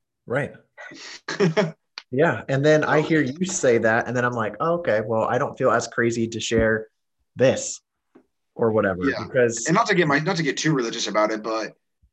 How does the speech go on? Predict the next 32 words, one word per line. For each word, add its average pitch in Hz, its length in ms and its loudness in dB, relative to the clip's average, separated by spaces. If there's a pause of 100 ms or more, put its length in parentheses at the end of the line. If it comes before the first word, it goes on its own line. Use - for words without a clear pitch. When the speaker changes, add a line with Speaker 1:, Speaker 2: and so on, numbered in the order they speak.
(200)
Speaker 2:
what 135 160 2
I 147 60 4
find 151 260 0
interesting, 123 480 -4
I 107 80 -2
guess, 113 180 -2
now 123 120 -8
the 120 80 -12
more 117 160 -6
that 110 100 -8
I'm 101 140 -10
thinking 151 320 -4
about 92 280 -2
it, 98 200 -8 (100)
I, - 160 -4
I, 120 220 -2
I - 20 -2
mean, 120 260 -8
not 135 200 -2
for 120 60 -10
reincarnation 107 640 -4
purposes, 98 520 -8
but, 98 140 -8
like, 107 120 -6
a 107 60 -6
lot 131 180 0
of 165 60 -6
times 110 220 -6
the 107 60 -10
people 107 280 -12
that 104 180 -6
will 101 400 -6